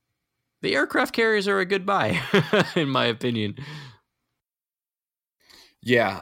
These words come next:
Speaker 2: um, one point, one point five trillion dollars for a plane program that is, I mean, with all honesty, I don't know. I think we kinda have the same opinions on the F thirty-five. I think
Speaker 1: Yeah.
Speaker 2: you probably are a little bit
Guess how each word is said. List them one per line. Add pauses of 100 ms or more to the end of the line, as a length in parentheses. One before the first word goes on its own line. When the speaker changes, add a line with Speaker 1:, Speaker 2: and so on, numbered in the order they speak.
Speaker 2:
um,
one
point, (1120)
one
point
five
trillion
dollars
for
a
plane
program
that
is, (1200)
I
mean,
with (100)
all
honesty,
I
don't
know.
I
think
we
kinda
have
the
same
opinions
on
the
F
thirty-five.
I
think
Speaker 1:
Yeah.
Speaker 2:
you
probably
are
a
little
bit